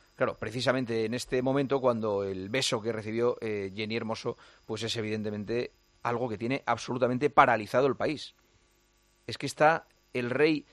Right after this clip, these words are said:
eligiendo candidato para formar gobierno y de verdad, entra Feijóo y Pedro Sánchez en el minuto veinte del telediario. Hoy yo estaba diciendo que si Mbappé ficha por el Madrid, lo diríamos en un breve, a la una menos cuarto,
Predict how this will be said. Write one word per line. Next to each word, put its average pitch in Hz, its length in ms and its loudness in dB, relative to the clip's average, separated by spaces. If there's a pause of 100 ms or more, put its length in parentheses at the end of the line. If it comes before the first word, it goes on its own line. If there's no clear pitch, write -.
(140)
eligiendo 139 580 0
candidato 127 560 4
para 113 160 4
formar 113 320 0
gobierno 135 500 -2 (560)
y 127 100 -6
de 110 100 0
verdad, 117 320 -2 (680)
entra 151 500 4
Feijóo 151 420 2
y 143 80 2
Pedro 147 240 4
Sánchez 156 440 -2
en 127 100 -2
el 120 100 -2
minuto 127 300 2
veinte 151 320 2
del 131 140 2
telediario. 113 540 -2 (1080)
Hoy 135 340 -2
yo 117 140 -4
estaba 151 220 4
diciendo 151 280 0
que 117 120 -6
si 110 200 -4
Mbappé 110 300 0
ficha 156 280 2
por 151 120 4
el 151 80 6
Madrid, 147 360 0 (680)
lo 110 160 -2
diríamos 120 400 0
en 156 80 2
un 165 100 -2
breve, 156 240 4
a 123 40 4
la 117 80 4
una 131 140 2
menos 120 220 -2
cuarto, 147 320 -4